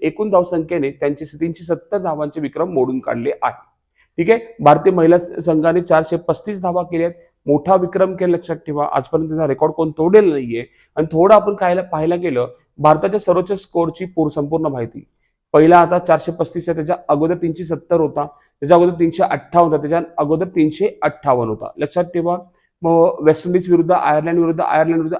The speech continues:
आयर्लंड, आता आयर्लंड विरुद्ध भारताने चारशे पस्तीस धावा केल्यात लक्षात ठेवा. ठीक आहे, व-, रेकॉर्ड हा भारताचा सर्वोच्च स्कोअरची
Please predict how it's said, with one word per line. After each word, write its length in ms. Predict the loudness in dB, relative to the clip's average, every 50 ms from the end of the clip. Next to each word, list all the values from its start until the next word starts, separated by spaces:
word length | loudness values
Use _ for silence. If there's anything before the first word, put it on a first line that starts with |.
| 0
आयर्लंड, 340 | 2 2 2 2 0 -4 -6 -8 -8
आता 140 | -8 -8 -8 -8 -10 _ _ -2
आयर्लंड 400 | 2 2 4 4 2 2 0 0
विरुद्ध 200 | 0 0 -2 -2
भारताने 460 | -2 -2 -2 -2 -2 -4 -2 -2 -4 -6 -8 _ _ _ _ _ _ 2
चारशे 280 | 2 4 4 2 -2 -6 -2 0
पस्तीस 640 | 2 2 0 -2 -10 -20 _ _ -10 -10 -10 -10 -10
धावा 240 | -8 -6 -4 -4 -4
केल्यात 280 | -4 -4 -4 -6 -4 -6
लक्षात 260 | -8 -10 -10 -12 -14 -16
ठेवा. 260 | -14 -14 -14 -14 -12
ठीक 200 | -12 -4 -2 -2
आहे, 100 | -2 -2 -4 -12 _ _ _ -2
व-, 300 | 4 6 8 8 8 6
रेकॉर्ड 360 | 2 2 4 4 6 6 6
हा 280 | 4 2 0 0 0 0
भारताचा 400 | 0 0 0 0 -2 -4 -6 -4
सर्वोच्च 420 | 0 0 0 0 -2 -6 -16 -18
स्कोअरची 640 | -6 -2 0 0 0 0 -4 -6 -6 -6 -6 -8 -12